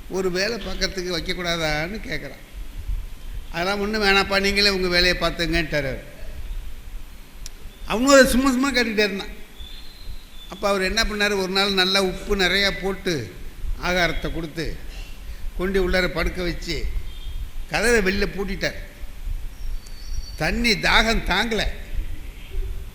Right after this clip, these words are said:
கதவை இழுத்து இழுத்து பார்க்குறானோ திறக்க முடியல. "ஏன்னா நம்மளை போட்டு பூட்டிட்டு போயிட்டான் அந்த சாமி,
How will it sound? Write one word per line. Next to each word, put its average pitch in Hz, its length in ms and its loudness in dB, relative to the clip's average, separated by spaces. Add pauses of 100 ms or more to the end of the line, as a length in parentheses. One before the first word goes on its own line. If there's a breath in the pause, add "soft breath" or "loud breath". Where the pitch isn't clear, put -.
(1080)
கதவை 247 360 10
இழுத்து 247 260 4
இழுத்து 247 260 4
பார்க்குறானோ 226 400 4
திறக்க 220 320 -2
முடியல. 220 180 2
"ஏன்னா 247 200 4
நம்மளை 214 180 0
போட்டு 220 340 0
பூட்டிட்டு 240 220 0
போயிட்டான் 214 180 4
அந்த 208 200 2
சாமி, 202 440 2